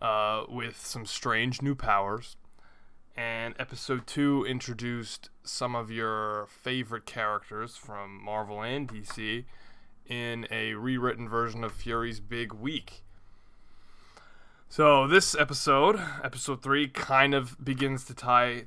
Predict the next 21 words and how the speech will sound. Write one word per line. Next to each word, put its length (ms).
things 260
together 480
a 80
little 240
bit. 280
I 80
didn't 220
wanna 180
rush. 580
Um, 800
so 180
with 100
that 140
being 160
said, 400
let's 240
get 160
back 240
into 200
the 80
story. 400